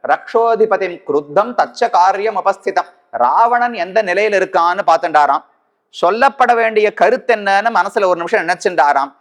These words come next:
இந்த கருத்தை இவனுடைய புத்திக்குள்ள எப்படி புகுத்துவதுன்னு யோசித்துக் கொண்டு, சரி, ஒரு விதமாக பேசலாம். எந்த விதம் பேசலாம்னால்,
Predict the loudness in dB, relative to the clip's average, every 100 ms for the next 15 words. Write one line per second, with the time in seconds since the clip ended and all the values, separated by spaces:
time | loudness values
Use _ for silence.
0 | _ -10 -6 -4 0 -2 0 0 0 0
1 | -2 -2 -4 -2 0 2 2 2 0 -2
2 | -6 0 0 2 0 0 0 -2 -2 -4
3 | -2 -4 -2 -2 0 2 0 0 0 0
4 | -2 -2 -4 -2 -2 -2 -2 -4 _ _
5 | -4 -2 -2 -2 -2 -2 -2 0 0 0
6 | -2 -2 -2 -2 0 0 0 -2 0 0
7 | 0 -2 -4 0 -2 -2 -2 0 0